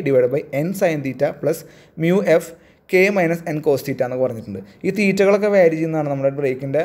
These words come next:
ആ ഒരു പൊസിഷൻസ്, തീറ്റകളൊക്കെ വാരി ചെയ്യും. അപ്പോൾ എത്ര ടോർക്ക് കൊടുക്കുക, അപ്ലൈ ചെയ്യണം എന്നുള്ള കാര്യമൊക്കെ നമുക്ക് മനസ്സിലാക്കാൻ സാധിക്കും. ഇനി ടോട്ടൽ ബ്രേക്കിംഗ് ടോർക്ക് കണ്ടുപിടിക്കാൻ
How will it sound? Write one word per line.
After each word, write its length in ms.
ആ 100
ഒരു 140
പൊസിഷൻസ്, 540
തീറ്റകളൊക്കെ 420
വാരി 260
ചെയ്യും. 180
അപ്പോൾ 100
എത്ര 200
ടോർക്ക് 300
കൊടുക്കുക, 280
അപ്ലൈ 200
ചെയ്യണം 280
എന്നുള്ള 260
കാര്യമൊക്കെ 320
നമുക്ക് 220
മനസ്സിലാക്കാൻ 400
സാധിക്കും. 260
ഇനി 100
ടോട്ടൽ 320
ബ്രേക്കിംഗ് 360
ടോർക്ക് 280
കണ്ടുപിടിക്കാൻ 440